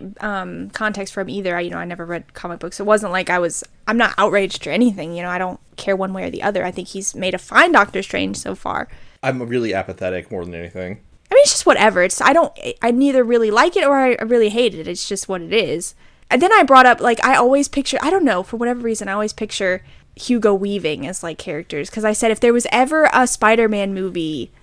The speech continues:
Speaker 1: that there was Morlun as the villain, that it should be Hugo Weaving, but he, he can't be because he was already Red Skull, so. But I was also picturing him as possibly Doctor <laughs> Strange, too.
Speaker 2: Keanu Reeves as Morlun.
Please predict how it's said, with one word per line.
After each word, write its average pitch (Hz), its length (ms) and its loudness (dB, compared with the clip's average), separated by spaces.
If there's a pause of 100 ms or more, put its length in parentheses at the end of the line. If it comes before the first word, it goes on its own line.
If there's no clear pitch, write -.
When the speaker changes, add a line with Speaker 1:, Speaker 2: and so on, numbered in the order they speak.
(180)
Speaker 1:
that 175 560 -2 (140)
there 196 200 -2
was 175 500 -2 (200)
Morlun 196 880 4 (280)
as 185 160 -8
the 180 100 -6
villain, 160 560 -6 (160)
that - 140 -10
it 180 60 -10
should 196 140 -10
be 190 60 -10
Hugo 190 320 -6
Weaving, 180 460 -8
but 73 320 -12 (340)
he, - 140 -20 (100)
he 220 140 -4
can't 320 320 8
be 220 240 4
because 220 380 0
he 226 120 -6
was 202 160 -6
already 208 580 -2
Red 262 260 0
Skull, 208 600 -2
so. 190 460 -4 (320)
But 214 100 4
I 233 40 10
was 233 120 6
also 254 220 6
picturing 220 420 -2
him 208 200 -4
as 190 320 -8 (140)
possibly 185 460 -10
Doctor 170 320 -10
<laughs> - 20 -14
Strange, 262 580 8
too. 269 460 0 (180)
Speaker 2:
Keanu 135 420 0
Reeves 117 340 -4
as 104 80 -14
Morlun. 92 500 -6